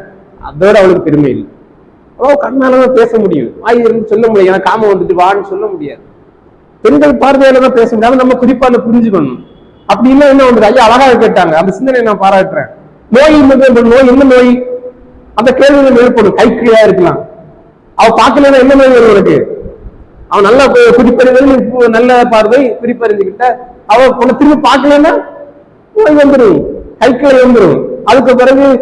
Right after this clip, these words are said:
பெண்களுக்கு மட்டுமா, இவனுக்கும் வந்து, அஹ், பசங்க வந்துடும், இவனுக்கு வந்து எல்லாமே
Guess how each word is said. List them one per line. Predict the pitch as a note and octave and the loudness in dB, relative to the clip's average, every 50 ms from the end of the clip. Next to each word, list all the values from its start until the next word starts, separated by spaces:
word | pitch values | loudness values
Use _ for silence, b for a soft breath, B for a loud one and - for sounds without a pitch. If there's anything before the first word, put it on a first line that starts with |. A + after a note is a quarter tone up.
| - - | -2 -2
பெண்களுக்கு | A3+ A3+ C4 B3+ C4 B3+ B3 B3 A#3+ | 0 0 2 2 0 0 0 0 0
மட்டுமா, | A#3 - A#3+ B3 A3+ A3 G#3+ | 0 0 0 0 0 2 2
இவனுக்கும் | A3 A#3+ A#3+ A#3+ B3 B3 A#3+ A#3+ | 2 2 2 2 2 0 0 0
வந்து, | A#3+ A#3+ A3 A#3+ A#3+ A#3+ A#3+ A#3 A#3 - - - - - - A#3+ | 0 0 0 2 2 2 2 0 -2 -4 -6 -10 -14 -8 -4 -2
அஹ், | A#3 A3+ A#3 | -2 0 0
பசங்க | A3 - A3+ A3+ A3+ A3+ A3+ A3+ | 0 -2 0 0 2 2 4 4
வந்துடும், | A3+ A3 A3 A3+ A#3 A3+ - - - - - - - - - - | 4 4 2 2 2 0 -2 -8 -14 -18 -20 -20 -20 -20 -12 -6
இவனுக்கு | B3 B3 B3 A#3+ A#3+ A#3+ A#3 | -2 0 2 4 4 4 2
வந்து | A#3 A#3 A#3 A3+ A3 | 2 2 2 2 2
எல்லாமே | A3 A3+ A#3 A3+ A3+ A3+ | 4 2 2 2 2 2